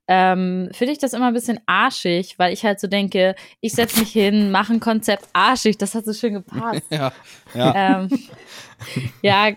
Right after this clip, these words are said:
Speaker 1: also ich finde das immer nicht so geil. Ich finde es cool, wenn Leute irgendwie da doch, weiß ich, verdiene ja jetzt mir auch nicht mega Semmeln mit meiner Kunst.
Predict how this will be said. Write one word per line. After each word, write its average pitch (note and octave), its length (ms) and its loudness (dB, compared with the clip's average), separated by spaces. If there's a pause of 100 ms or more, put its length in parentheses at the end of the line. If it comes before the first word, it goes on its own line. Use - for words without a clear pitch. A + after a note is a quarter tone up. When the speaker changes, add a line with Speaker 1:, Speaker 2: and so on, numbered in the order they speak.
Speaker 1:
also G#3+ 220 2
ich B3 220 2
finde D4 240 0
das D4+ 120 -2
immer C4 200 2
nicht B3+ 200 2
so A#3 140 0
geil. F#3 460 4
Ich G#3 100 -4
finde C4 200 0
es - 180 -10
cool, C4 300 4
wenn G#3+ 160 2
Leute G#3+ 260 2
irgendwie G3 300 0
da F#3+ 120 2
doch, G3+ 220 0
weiß A3 200 0
ich, G#3 180 -4
verdiene G3+ 380 -2
ja F#3 220 2
jetzt F#3 240 -4
mir E3 140 0
auch F3+ 100 0
nicht F3 220 -4
mega F3 300 0
Semmeln F3+ 360 -2
mit D#3+ 160 -4
meiner D#3 240 -2
Kunst. - 540 -6